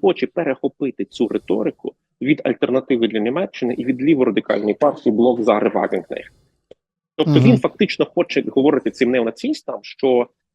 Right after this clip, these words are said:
Speaker 1: е, ми теж за мир, але без неонацизму. Тобто ми краща альтернатива для Німеччини, ми
Speaker 2: <laughs>
Speaker 1: альтернатива за альтернативу.
Speaker 2: І що,
Speaker 1: І
Speaker 2: має
Speaker 1: оце
Speaker 2: шанс?
Speaker 1: Шольцева політика.
Speaker 2: І що, в Ш-, е,
Speaker 1: Ну, це ми
Speaker 2: Олафа Шольца є
Speaker 1: побачимо,
Speaker 2: шанс
Speaker 1: це ми
Speaker 2: перехопити?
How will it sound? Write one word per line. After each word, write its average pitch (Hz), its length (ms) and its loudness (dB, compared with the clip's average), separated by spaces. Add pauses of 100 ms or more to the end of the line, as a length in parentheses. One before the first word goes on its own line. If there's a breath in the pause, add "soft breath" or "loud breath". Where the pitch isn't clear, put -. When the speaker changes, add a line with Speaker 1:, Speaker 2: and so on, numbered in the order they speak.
(240)
Speaker 1:
е, 120 420 2
ми 175 220 4
теж 170 320 -2
за 131 120 -8
мир, 269 320 -6 (400)
але 156 240 -4
без 147 280 -6
неонацизму. 123 720 -8
Тобто - 260 -6
ми 180 100 2
краща 214 500 -2
альтернатива 156 560 0
для 139 120 -4
Німеччини, 123 480 -4
ми 170 80 -4
Speaker 2:
<laughs> - 160 2
Speaker 1:
альтернатива 165 720 0
за 143 140 0
альтернативу. 151 720 2 (300 soft breath)
Speaker 2:
І 185 100 4
що, 220 120 4
Speaker 1:
І 208 40 4
Speaker 2:
має 214 180 6
Speaker 1:
оце - 120 8
Speaker 2:
шанс? 254 320 4
Speaker 1:
Шольцева 196 320 0
політика. 147 600 -2 (180)
Speaker 2:
І 185 140 0
що, 208 160 4
в 156 60 -4
Ш-, 190 120 0
е, 170 60 4
Speaker 1:
Ну, 160 180 4
це 190 80 2
ми 202 60 6
Speaker 2:
Олафа 220 200 4
Шольца 214 300 4
є 208 60 6
Speaker 1:
побачимо, 208 220 6
Speaker 2:
шанс 254 100 0
Speaker 1:
це 175 60 2
ми - 80 6
Speaker 2:
перехопити? 196 500 2